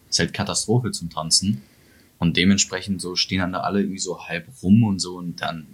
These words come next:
ey, nee. Also dann, da muss ich da nicht hin, also ganz ehrlich,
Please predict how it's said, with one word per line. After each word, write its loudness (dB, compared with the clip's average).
ey, -14
nee. -12
Also 0
dann, 2
da -2
muss 2
ich 6
da -2
nicht -4
hin, 4
also -10
ganz -8
ehrlich, -8